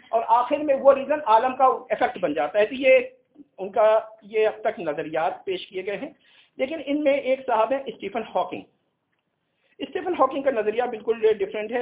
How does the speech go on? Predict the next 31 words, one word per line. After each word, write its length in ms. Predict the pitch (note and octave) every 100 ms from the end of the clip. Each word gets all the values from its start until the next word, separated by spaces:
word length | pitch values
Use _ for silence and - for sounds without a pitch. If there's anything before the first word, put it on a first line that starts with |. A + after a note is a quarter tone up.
| A#3+
انہوں 220 | A#3+ C4
نے 100 | B3
ایک 180 | A#3+ A3+
اور 240 | A#3 C#4
نظریہ 340 | C#4 G#3+ G#3+ G#3
بھی 140 | G3+
پیش 240 | F#3+ E3
کیا 200 | - F#3
ہے، 80 | G3
اس 140 | G3+ G#3
کا 60 |
میں 80 | G3
تھوڑی 260 | - G#3 A#3
دیر 80 |
بعد 180 | G#3+ G#3 G#3
ذکر 180 | F3+ F3
کروں 240 | D#3+ E3+
گا۔ 100 | G#3 - _ _
اور 180 | A3 A3+
آج 280 | A3 A#3 C#4 C#4
کل 180 | B3 A#3 A#3
تمام 420 | A#3+ B3+ C#4 C#4
دہری 360 | G#3+ G#3 G#3 G#3+ F#3
حضرات 460 | F3+ F#3 F3+ F#3
کو 140 | C4 C4 C4
اسی 180 | A#3+
نظریے 340 | C4 A3 A3 G#3+
پہ 100 | G#3
ناز 300 | F3 C3+ C#3
ہے، 60 | B2+ - _ _ _ _ _ _ _ _ _ _ _ _ _ -
کیونکہ 220 | D3+ G#3